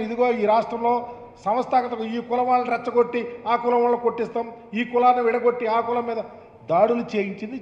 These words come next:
చంద్రబాబు. కారంచేడు దగ్గర నుంచి, పదిరికుప్పం దగ్గర నుంచి ప్రతి ఇన్సిడెంట్ చంద్రబాబు యొక్క హస్తం ఉంది. కానీ మేము అట్లా కాదే, ఇండివిడ్యువల్‌గా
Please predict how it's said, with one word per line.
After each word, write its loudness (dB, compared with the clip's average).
చంద్రబాబు. -2
కారంచేడు -4
దగ్గర -8
నుంచి, -10
పదిరికుప్పం -4
దగ్గర -4
నుంచి -10
ప్రతి 0
ఇన్సిడెంట్ -4
చంద్రబాబు 2
యొక్క -6
హస్తం -10
ఉంది. -18
కానీ -8
మేము -2
అట్లా 0
కాదే, -4
ఇండివిడ్యువల్‌గా 0